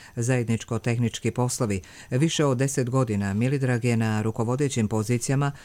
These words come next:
u ovom elektroenergetskom preduzeću. Obavljao je i funkciju generalnog direktora rudnika i termoelektrane Gacko.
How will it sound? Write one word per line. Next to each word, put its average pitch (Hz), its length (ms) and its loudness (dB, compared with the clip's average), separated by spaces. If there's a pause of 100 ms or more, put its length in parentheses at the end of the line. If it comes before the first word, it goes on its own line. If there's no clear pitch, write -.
(180)
u 151 140 4
ovom 131 260 2
elektroenergetskom 113 1200 0
preduzeću. 110 680 -2 (260)
Obavljao 135 520 2
je 127 180 2
i 117 40 -2
funkciju 123 500 0
generalnog 117 560 2
direktora 110 440 -2
rudnika 139 480 -2
i 135 80 0
termoelektrane 117 880 0
Gacko. 92 500 -6